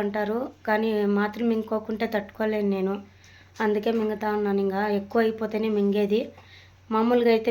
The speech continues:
మింగేలేదు. తలకాయ నొప్పి చాలా ఎక్కువగా వస్తుంది నడుమేలో, కొంచెం టెన్షన్ కూడా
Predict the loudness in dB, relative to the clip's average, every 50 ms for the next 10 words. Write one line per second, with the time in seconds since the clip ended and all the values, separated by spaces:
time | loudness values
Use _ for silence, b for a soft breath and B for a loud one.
0 | 0 0 0 -2 -2 -2 -2 -2 -2 -4 -2 -4 -4 -4 -6 -8 -14 b b b
1 | b b b b b -8 -4 -2 -2 0 0 2 2 2 2 0 -2 -4 -4 -2
2 | 0 -2 -2 -2 -2 -2 -2 0 0 -2 -2 -4 -6 -6 -6 -4 -2 -2 -2 -2
3 | -4 -4 -4 -4 -4 -4 -4 -4 -4 -4 -6 -8 -10 -14 -18 b b b b b
4 | b b b b -6 -4 -2 -2 -2 -2 -2 -2 -2 -2 -2 -4 -4 -2 0 0
5 | 0 0 2 2 2